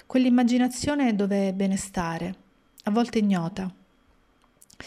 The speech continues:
Perciò guardare una strada di catrame ombreggiato, illuminato dagli attraversamenti di luci, delle luci, e sostenuto dalle forme ombrose delle auto, dalle linee dei muretti,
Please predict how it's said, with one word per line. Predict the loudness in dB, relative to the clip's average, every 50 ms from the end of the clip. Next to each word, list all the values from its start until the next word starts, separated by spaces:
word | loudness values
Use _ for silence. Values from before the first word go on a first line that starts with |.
| -18 -16 -18 -14 -8
Perciò | -6 -4 -4 -4 -2 0 0 2 2 2
guardare | 2 0 2 2 2 2 2
una | 0 -2
strada | -2 -4 -4 -2 -2 0 0 0 0
di | -2 -2
catrame | -2 -4 -4 -2 0 -2 0 0 0 0
ombreggiato, | 2 2 2 0 0 0 0 0 0 0 0 -2 -4 -4 -6 -6 -6 -8 -14 -20 -20 -20 -20 -18 _
illuminato | -2 2 2 4 4 4 4 4 4 4 2 2 2 0
dagli | 0 0 0 0
attraversamenti | -2 -2 -2 -4 -2 -2 -4 -6 -4 -4 0 0 0 0 0 -2
di | 0 0
luci, | 0 0 0 -2 -4 -6 -6 -6 -6 -6 -4
delle | -2 -2 0 0 2
luci, | 2 2 2 0 -2 -4 -6 -6 -6 -6 -6 -8 -12 -20 -20 -20 -18 -8
e | -4 -4 -4
sostenuto | -2 -2 -4 -4 -2 0 0 2 2 2 2 0
dalle | 2 2 2 0 0
forme | 0 -2 -2 0 0 0
ombrose | 0 0 2 0 0 0 0 0
delle | 0 0 0 0 0
auto, | 0 -2 -2 -2 -4 -4 -4 -4 -6 -6 -6 -10 -8
dalle | -6 -4 -2 0 0 0
linee | 0 2 2 4 4 4 2 2
dei | 2 2 2
muretti, | 2 2 2 0 -2 -4 -6 -10 -8 -6 -6 -6